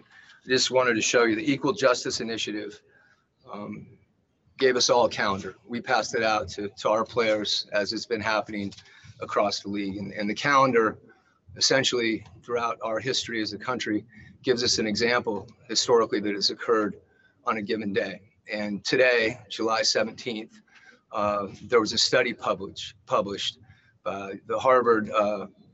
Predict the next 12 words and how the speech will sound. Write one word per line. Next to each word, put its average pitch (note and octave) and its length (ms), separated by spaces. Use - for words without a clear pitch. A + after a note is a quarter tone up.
Project, G#2 640
talking B2 300
about, G#2 380
the A2+ 40
Harvard A2+ 240
Civil A2 240
Rights A2 240
Project, G2 380
excuse G#2 340
me, F#2+ 80
talking C#3 340
about A2 360